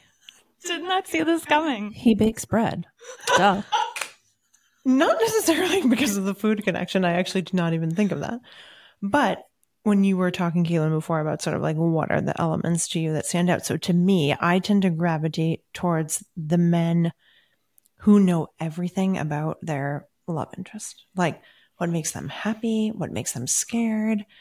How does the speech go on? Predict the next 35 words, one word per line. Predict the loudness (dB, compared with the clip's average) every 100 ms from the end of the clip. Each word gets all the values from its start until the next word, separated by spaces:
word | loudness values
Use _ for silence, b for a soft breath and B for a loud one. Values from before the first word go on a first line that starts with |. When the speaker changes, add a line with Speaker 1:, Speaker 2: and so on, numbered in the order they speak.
| b b
Speaker 3:
how | -2 -2
to |
make | -2 -8
them | -6 -8
feel | -4 -6
protected. | -6 -12 -8 -10 -10 -4 -2 -2 -2
I | 0
feel | 2
like | 2 -2
I | -4
am | -2 -2 -2
seeking | 0 -2 -4 -8 -4 -2
that | -4 -8 _ 0
in | 2
the | 2
world. | -2 -6 -10 -14 b b b b -8
So | 0 2 2
when | -2
I | -4
see | -4 0 0
that | 2 0
in | -2
a |
character, | 0 0 0 -2 -4
I | -4 -4 -4
gravitate | 0 2 0 -2 -8 -6
towards. | -2 -4 -6 _ _ _ _ _ _ _ _ -2
Even | 2 4
on | 4
the | 2
casting | -2 -8 -4 -4 -2 -2
of | -2 -2
the |
movie | -2 0 0 0 -4
versions, | -6 -8 -6 -8 -10